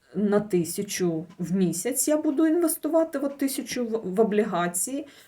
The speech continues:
то мені треба було менше тисячі. То я обрала оцю облігацію.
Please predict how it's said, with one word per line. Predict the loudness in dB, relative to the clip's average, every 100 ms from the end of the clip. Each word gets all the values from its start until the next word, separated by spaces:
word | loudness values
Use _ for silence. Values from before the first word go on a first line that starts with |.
| _
то | 2
мені | 2 2 2
треба | 2 2 2
було | 2 2 4 4 2 0
менше | 0 2 2 -2
тисячі. | -4 -8 -10 -12 -14 -14 -16 -10 0
То | 2
я | 4 2
обрала | 0 2 4 4 2 0 -6 _ _ _ -8
оцю | -4 -2 -2 -2 -4
облігацію. | -2 -2 -2 -2 -4 -4 -6